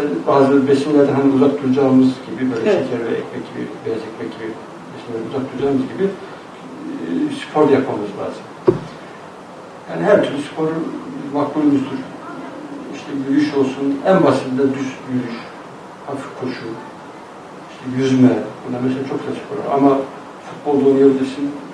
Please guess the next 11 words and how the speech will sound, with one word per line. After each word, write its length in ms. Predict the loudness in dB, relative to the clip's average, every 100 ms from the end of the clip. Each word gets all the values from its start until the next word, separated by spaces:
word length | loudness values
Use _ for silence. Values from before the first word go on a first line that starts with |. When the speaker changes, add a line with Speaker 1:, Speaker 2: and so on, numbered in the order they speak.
| -4
Speaker 1:
tenis 260 | 2 2 2
oynayabilirsin, 600 | 2 4 2 0 -4 -6 -4
basketbol, 560 | -4 -6 -4 -6 -4 -6 -4 -2
voleybol, 380 | 0 0 0 -2 -2
aklına 220 | -2 0
ne 40 | 2
geliyorsa. 340 | 2 0 -4 -8 -12 -12 -16 -16 -16 -16 -16 -18 -18 -18 -18 -18 -18 -14
Yani 120 | -8 0
her 100 | 0 0
türlü 160 | -4 -6
spor, 140 | -2